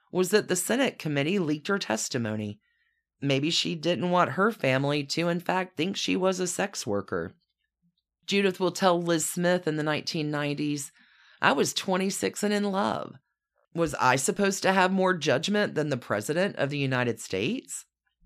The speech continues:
In nineteen seventy-seven, Judith will say, "There are three things I can honestly say I did right in my lifetime. What I did for my child, what I did for my mother when she had cancer,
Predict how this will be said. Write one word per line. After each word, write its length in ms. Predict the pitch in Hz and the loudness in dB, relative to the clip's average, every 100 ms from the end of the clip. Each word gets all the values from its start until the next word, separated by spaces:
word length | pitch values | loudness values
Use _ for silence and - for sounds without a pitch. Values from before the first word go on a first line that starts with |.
| _ _ _ _ - | _ _ _ _ -2
In 160 | 226 | 2
nineteen 420 | 208 196 - 185 | 2 2 0 -2
seventy-seven, 920 | 170 170 160 156 143 - 160 156 147 147 | 2 2 2 0 -2 2 2 4 0 0
Judith 340 | 156 160 156 | 2 2 0
will 100 | 147 | -4
say, 480 | 135 151 143 135 - _ _ _ | 0 2 4 2 -2 _ _ _
"There 160 | - 202 | 4 4
are 40 | |
three 360 | 180 202 220 220 | 4 0 0 0
things 420 | 214 165 127 127 | 0 0 0 0
I 80 | 139 | -2
can 200 | 135 - | -2 -2
honestly 500 | - 151 151 151 156 | 2 2 2 0 -2
say 340 | 151 - 135 131 | 0 2 4 4
I 100 | 104 | 0
did 340 | 123 127 131 139 | -2 -2 -2 0
right 360 | 135 117 110 - | 0 0 -2 -4
in 200 | 120 120 | -2 -2
my 160 | 110 | -4
lifetime. 720 | 110 110 110 - 113 110 110 - _ _ _ _ | -6 -6 -8 -8 -8 -6 -8 -12 _ _ _ _
What 140 | 131 123 | 0 2
I 80 | |
did 320 | 110 - 143 139 | 2 2 -2 0
for 120 | 147 | 0
my 180 | 147 135 | 0 0
child, 580 | - 151 147 143 139 135 _ _ | 0 2 2 2 0 -6 _ _
what 140 | - 117 | -4 -2
I 100 | 107 | -2
did 360 | 113 - 160 | -4 -2 -2
for 160 | 151 165 | 0 0
my 140 | 160 | 0
mother 360 | 147 135 131 131 | 2 2 2 0
when 140 | 123 | -2
she 260 | 117 - 127 | -2 -4 -2
had 220 | 120 117 | -4 -6
cancer, 640 | - 143 139 - 139 131 | -6 -4 -4 -2 -2 -2